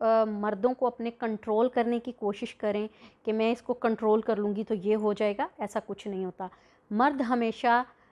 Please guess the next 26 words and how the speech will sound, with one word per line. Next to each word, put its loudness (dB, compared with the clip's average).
इज़्ज़त 4
और 4
प्यार -2
का -2
भूखा -6
होता -6
है। -6
आप -8
उसकी -12
इज़्ज़त -6
करें, -4
आप -8
उसको -10
प्यार 2
से -6
बुलाएं, 0
आप -4
उसको -16
तवज्जो 2
दें, 0
वो -2
आपका 0
है। -8
आपको 0
जो 2
चाहिए 0